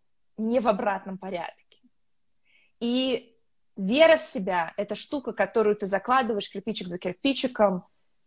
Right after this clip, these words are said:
строя дом. Это не зонтик, который можно кнопочкой открыть. Это штука, которую нужно строить кирпичик за кирпичиком.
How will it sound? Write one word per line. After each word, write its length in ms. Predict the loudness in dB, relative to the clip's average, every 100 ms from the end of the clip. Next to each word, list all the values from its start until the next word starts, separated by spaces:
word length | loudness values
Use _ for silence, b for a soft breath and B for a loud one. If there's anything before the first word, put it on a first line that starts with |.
| _
строя 440 | 2 6 8 6
дом. 500 | 4 0 0 0 -4 _ _ _ _ _
Это 200 | -4 0
не 140 | 0
зонтик, 460 | 2 2 2 0 -4
который 280 | -2 0 0
можно 240 | -2 -4
кнопочкой 560 | -2 0 0 -4 -4 -6
открыть. 500 | -6 -10 -12 -14 -20 _ _ _ _ _ _
Это 300 | 0 4 2
штука, 380 | 2 0 0 2
которую 420 | 0 2 4 4
нужно 260 | 2 -2 -4
строить 380 | 2 6 6 4
кирпичик 400 | -2 0 -2 -4
за 100 | -4
кирпичиком. 600 | -2 0 0 0 -2